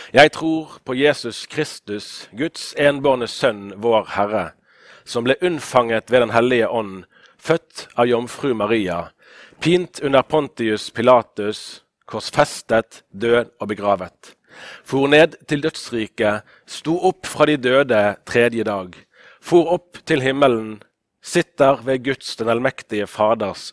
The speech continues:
høyre hånd, skal derfra komme igjen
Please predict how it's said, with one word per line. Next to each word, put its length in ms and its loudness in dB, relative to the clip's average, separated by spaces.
høyre 320 -2
hånd, 220 -10
skal 260 0
derfra 380 2
komme 240 -4
igjen 480 0